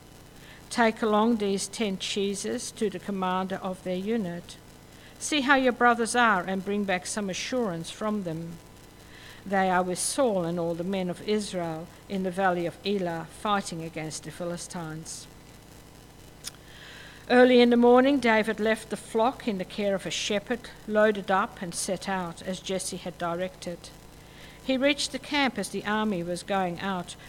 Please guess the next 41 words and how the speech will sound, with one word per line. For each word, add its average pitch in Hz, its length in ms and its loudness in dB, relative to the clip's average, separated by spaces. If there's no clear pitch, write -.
to 202 120 -4
its 165 200 -4
battle 175 440 -4
positions, 165 760 -8
shouting 196 580 -2
the 165 80 -6
war 180 240 -4
cry. 160 480 -10
Israel 220 440 2
and 196 140 0
the 175 60 -4
Philistines 202 720 -2
were 180 80 -6
drawing 175 460 -4
up 202 240 -6
their 170 160 -4
lines, 180 440 -4
facing 214 460 -4
each 165 220 -8
other. 165 300 -8
David 262 360 4
left 254 240 2
his 254 200 -2
things 269 360 -2
with 208 100 -6
the 196 60 -8
keeper 247 380 -2
of 202 120 -2
supplies, 202 800 -2
ran 208 260 0
to 226 120 -2
the 202 80 -6
battle 220 400 -2
lines, 170 360 -4
and 190 120 -4
asked 214 320 0
his 220 140 -6
brothers 226 540 -2
how 180 140 -2
they 175 200 -2
were. 185 400 -2